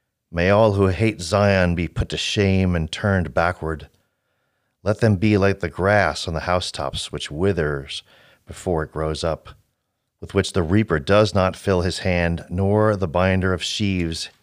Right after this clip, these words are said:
his arm. Nor do those who pass by say, 'The blessing of the Lord be upon you.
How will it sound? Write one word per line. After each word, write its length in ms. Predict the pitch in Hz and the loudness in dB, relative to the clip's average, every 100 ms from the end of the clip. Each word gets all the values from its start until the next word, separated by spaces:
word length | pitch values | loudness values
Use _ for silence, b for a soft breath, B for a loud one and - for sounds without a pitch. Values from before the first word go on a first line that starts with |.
| _ | _
his 180 | 82 82 | -8 -4
arm. 400 | 85 90 85 85 _ _ _ _ _ _ _ _ _ _ _ _ - | -2 -2 -4 -10 _ _ _ _ _ _ _ _ _ _ _ _ -2
Nor 320 | 98 110 120 | 4 6 6
do 140 | 107 | 6
those 400 | 90 110 120 110 | 6 6 6 4
who 60 | 101 | 0
pass 400 | - 120 113 - | 2 2 2 2
by 320 | 107 104 101 | 2 4 4
say, 580 | - 107 98 92 92 90 B B B _ | 2 2 4 4 2 -2 B B B _
'The 140 | 101 | -2
blessing 600 | 80 101 117 - 120 120 | 0 4 4 4 0 0
of 120 | 104 | 0
the 80 | 101 | 0
Lord 380 | 90 95 95 87 | 2 2 2 0
be 120 | 87 | -2
upon 480 | 85 - 98 95 92 | -4 -4 -4 -2 -2
you. 340 | 90 85 87 | -2 -2 -4